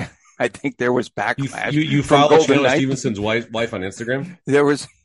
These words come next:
Speaker 1: <laughs> there, I'm not gonna go there, but there was some backlash from the V G K fans for him going to attend his former teammate's
Speaker 2: Come on,
Speaker 1: wedding,
Speaker 2: people.
Speaker 1: which,
Speaker 2: Come
Speaker 1: that's
Speaker 2: on,
Speaker 1: kinda
Speaker 2: people.
Speaker 1: funny.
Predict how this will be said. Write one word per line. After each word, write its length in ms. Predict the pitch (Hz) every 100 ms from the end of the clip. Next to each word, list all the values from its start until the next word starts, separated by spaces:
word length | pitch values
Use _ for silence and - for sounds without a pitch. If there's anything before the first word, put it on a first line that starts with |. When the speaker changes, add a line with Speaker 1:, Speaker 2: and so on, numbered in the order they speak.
| _ _
Speaker 1:
<laughs> 340 | _ - -
there, 540 | 247 277 214 190 135 - - _ _ _ -
I'm 500 | 269 220 202 - 135
not 180 | 165
gonna 140 | 165 147
go 240 | 143 135
there, 280 | 143 160 160
but 180 | 139 127
there 160 | 135
was 160 | 139 139
some 200 | - 113
backlash 800 | 107 117 135 107 95 92 113 - _
from 160 | - 113
the 60 | 107
V 160 | 113
G 140 | 110 107
K 260 | 120 117
fans 540 | - - - - - _ _
for 220 | _ 127 117
him 200 | 120 120
going 380 | 110 104 98 90 _ _ _
to 100 | 120
attend 300 | 104 117 113
his 100 | 107
former 320 | - 113 104
teammate's 560 | 101 - 107 101 101 -
Speaker 2:
Come 140 | -
on, 100 | 110
Speaker 1:
wedding, 160 | 101 95
Speaker 2:
people. 320 | 87 80 -
Speaker 1:
which, 240 | 123 - -
Speaker 2:
Come 180 | - 90
Speaker 1:
that's 160 | 160
Speaker 2:
on, 120 | - 98
Speaker 1:
kinda 120 | 90
Speaker 2:
people. 60 |
Speaker 1:
funny. 280 | 80 85 101